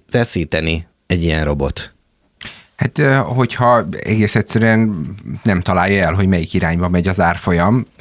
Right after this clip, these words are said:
Speaker 2: a,
Speaker 1: De miért nem
Speaker 2: amire
Speaker 1: találja
Speaker 2: játsz-
Speaker 1: el?
Speaker 2: Hát, mert nem egy orákulum, nem látja a jövőt, nem, tehát egy, egy A I sem jós egyelőre. Ö,
Speaker 1: Na jó, de olyan információból dolgozik,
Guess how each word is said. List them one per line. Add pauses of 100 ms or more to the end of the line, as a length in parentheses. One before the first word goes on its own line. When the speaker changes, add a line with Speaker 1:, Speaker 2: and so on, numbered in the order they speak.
Speaker 2:
a,
Speaker 1:
De
miért
nem
Speaker 2:
amire
Speaker 1:
találja
Speaker 2:
játsz-
Speaker 1:
el? (260)
Speaker 2:
Hát, (100)
mert
nem
egy
orákulum,
nem
látja
a
jövőt,
nem,
tehát
egy,
egy (140)
A
I
sem
jós (500)
egyelőre. (340)
Ö, (120)
Speaker 1:
Na
jó,
de
olyan
információból
dolgozik,